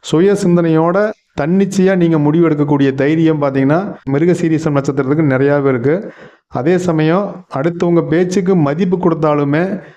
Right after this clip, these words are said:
அவங்க சொல்படி கேட்டாலுமே, நீங்க என்ன நினைக்கிறீங்களோ அதைத்தான் நீங்க செய்வீங்க. இந்த மிருகசீரிடம் நட்சத்திரத்துல பிறந்த மாணவர்களுக்கு எப்படின்னு பார்த்தா, படிப்புல வந்து அவ்வளவுக்கு ஆர்வம் இருக்காது.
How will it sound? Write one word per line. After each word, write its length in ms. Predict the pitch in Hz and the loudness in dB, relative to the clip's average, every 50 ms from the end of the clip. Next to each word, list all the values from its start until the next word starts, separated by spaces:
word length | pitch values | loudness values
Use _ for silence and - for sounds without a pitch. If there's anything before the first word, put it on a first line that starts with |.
| _ _ | _ _
அவங்க 280 | _ - 131 135 143 135 | _ -6 -6 -4 -2 -4
சொல்படி 440 | 127 - 147 165 185 175 175 170 160 | -2 -2 -2 -2 0 0 0 -2 0
கேட்டாலுமே, 720 | 151 151 143 147 147 151 143 135 135 135 143 160 180 180 | 0 0 -2 -2 0 -2 -2 0 0 0 0 -2 -2 -2
நீங்க 420 | - 131 131 135 143 165 180 175 170 | -2 -2 0 2 2 4 4 4 2
என்ன 260 | 156 147 143 160 170 | 2 2 2 0 0
நினைக்கிறீங்களோ 640 | 160 147 143 143 139 139 135 131 127 127 139 160 170 | 0 0 0 0 0 0 0 2 2 0 0 0 -2
அதைத்தான் 380 | 135 135 127 131 139 139 156 147 | -2 -2 -2 -2 -2 -2 -2 0
நீங்க 220 | 143 135 131 127 | 0 0 0 0
செய்வீங்க. 480 | 127 123 123 123 120 120 120 117 117 - - _ _ _ | 0 -2 0 0 0 0 -2 -4 -6 -10 -14 _ _ _
இந்த 180 | 156 147 147 143 | 0 0 2 2
மிருகசீரிடம் 640 | 147 165 196 214 208 - 208 196 190 180 185 175 | 2 2 2 2 0 2 2 2 2 2 2 0
நட்சத்திரத்துல 500 | 170 160 160 170 165 170 156 156 160 160 | 0 0 -2 0 -2 0 0 0 0 0
பிறந்த 560 | 143 147 147 143 143 147 139 135 127 120 - - | 0 0 0 0 0 0 0 0 -2 -4 -4 -2
மாணவர்களுக்கு 720 | 127 127 131 151 170 180 180 165 160 156 147 139 147 147 139 | -2 0 0 0 0 0 0 2 2 2 0 0 0 -2 0
எப்படின்னு 300 | 131 139 139 135 127 127 | 0 -2 -2 0 0 -2
பார்த்தா, 500 | 123 123 165 175 160 139 135 165 170 - - - - - - _ _ _ _ | -2 0 0 0 0 0 -2 -4 -6 -8 -12 -16 -20 -20 -20 _ _ _ _
படிப்புல 340 | 139 156 175 208 196 214 202 | -6 -4 -4 -2 0 2 2
வந்து 220 | 185 175 170 180 175 | 2 2 2 0 0
அவ்வளவுக்கு 380 | 156 151 151 151 147 147 175 | 0 0 0 0 0 0 0
ஆர்வம் 400 | 160 143 139 143 151 151 147 139 | 0 0 0 0 0 0 2 2
இருக்காது. 480 | 135 131 123 127 123 117 113 113 113 | 0 0 2 0 0 0 0 -2 -6